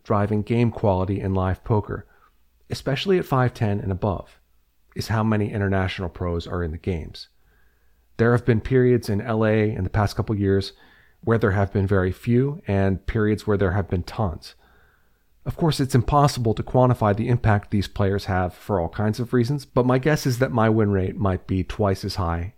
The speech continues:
in a game with no international pros compared to one where international pros replace two random players.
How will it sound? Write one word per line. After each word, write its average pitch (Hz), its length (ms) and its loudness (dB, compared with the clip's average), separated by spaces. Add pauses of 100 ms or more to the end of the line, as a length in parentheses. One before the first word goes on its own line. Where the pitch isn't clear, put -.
in 95 260 0
a 90 60 -4
game 95 320 0
with 92 200 -2
no 98 200 2
international 92 520 0
pros 82 460 -6 (220)
compared 131 400 2
to 120 80 4
one 98 340 2
where 98 320 4
international 95 560 2
pros 90 580 2
replace 95 580 0 (180)
two 101 180 0
random 85 380 0
players. 82 480 -8